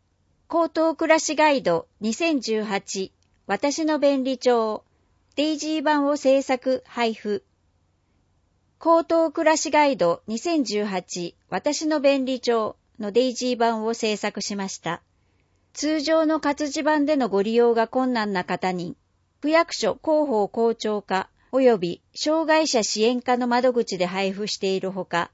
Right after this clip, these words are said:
江東図書館からの郵送での提供も行っています。ぜひご活用ください。問い合わせ先、江東図書館障害者サービス担当、電話三六四零三一五一、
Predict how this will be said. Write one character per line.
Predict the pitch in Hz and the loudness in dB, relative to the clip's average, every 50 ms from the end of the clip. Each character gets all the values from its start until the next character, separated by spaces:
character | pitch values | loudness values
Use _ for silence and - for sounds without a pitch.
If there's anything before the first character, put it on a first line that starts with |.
| _ _ _ _ _ - | _ _ _ _ _ -2
江 | 302 302 320 311 | 0 2 2 2
東 | - 320 311 311 311 | 2 2 2 2 2
図 | - 311 | -2 -4
書 | 285 320 302 | -4 -4 -2
館 | - 262 226 214 202 | 2 2 2 2 2
か | - 214 208 | 2 2 2
ら | 202 196 190 | 4 2 2
の | 185 175 | 0 -2
郵 | 190 208 226 247 240 | 0 0 0 0 2
送 | - 262 254 254 | 4 4 4 6
で | 240 262 254 | 4 4 2
の | 240 | 0
提 | 214 - 196 196 196 196 | -2 0 0 0 0 0
供 | - 202 190 185 | 0 -2 -2 -2
も | 190 185 185 180 175 | -2 -2 -2 -2 -2
行 | - 190 | -4 -4
っ | 180 180 180 180 | -2 -2 -4 -4
て | - - 175 | -4 -6 -4
い | 175 175 | -4 -4
ま | 175 165 165 | -4 -6 -8
す。 | 170 - - - _ _ _ _ _ _ _ _ _ _ | -8 -12 -18 -20 _ _ _ _ _ _ _ _ _ _
ぜ | - 302 349 | -4 -4 -2
ひ | 294 285 277 240 - | 0 0 -2 -4 -2
ご | - 190 180 | -4 -2 0
活 | 240 233 233 - 254 247 | 0 -2 -2 -2 0 2
用 | 233 233 226 220 | 2 2 2 0
く | - 202 | -2 -2
だ | 208 196 | -2 -2
さ | 196 - 196 180 | -2 -2 -4 -4
い。 | 175 160 - - _ _ _ _ _ _ _ _ _ _ _ _ _ _ _ _ _ _ _ _ _ | -4 -4 -6 -10 _ _ _ _ _ _ _ _ _ _ _ _ _ _ _ _ _ _ _ _ _
問 | - 285 311 302 | -2 0 0 2
い | 302 302 | 2 2
合 | 294 | 2
わ | 294 294 | 2 0
せ | 277 294 285 | -2 -2 -2
先、 | - 269 262 - - 240 240 247 - _ _ _ _ _ - | -2 -2 -2 -2 -4 -6 -6 -6 -10 _ _ _ _ _ 0
江 | 320 311 311 320 - | 2 2 2 2 2
東 | 330 320 320 320 | 0 0 0 0
図 | - 320 | -2 -4
書 | 294 320 311 | -2 -2 -4
館 | 294 - 208 170 - - - | -2 0 -2 -2 -2 -4 -8
障 | - - 285 294 302 285 | -4 -2 0 0 0 0
害 | 294 302 302 | 0 0 0
者 | 294 - 302 | 0 -2 -4
サ | 285 - 302 302 294 | -2 0 0 0 2
ー | |
ビ | 262 247 220 | 0 -2 -4
ス | - - | -6 -6
担 | - 196 185 185 190 | -4 -4 -2 -2 -4
当、 | - - 190 180 180 180 175 175 - - _ _ _ _ _ _ | -6 -6 -4 -4 -2 -2 -4 -4 -6 -10 _ _ _ _ _ _
電 | 226 220 214 214 | -4 -2 -2 -2
話 | 208 208 202 202 - - _ | 0 2 2 2 2 -2 _
三 | - - - 262 285 294 294 | -8 -2 0 2 4 4 4
六 | 311 302 302 - 233 | 2 0 2 0 2
四 | 214 208 208 240 214 208 | 2 4 2 2 0 0
零 | 190 202 196 185 165 - | 0 2 2 2 0 -2
三 | - - 269 277 285 302 302 311 | -4 -2 0 0 2 2 0 0
一 | 294 - - 226 | -2 -4 -6 -4
五 | - 202 196 196 202 | 0 0 0 2 0
一、 | 214 208 - - - 170 165 - | -2 -4 -8 -10 -12 -12 -12 -12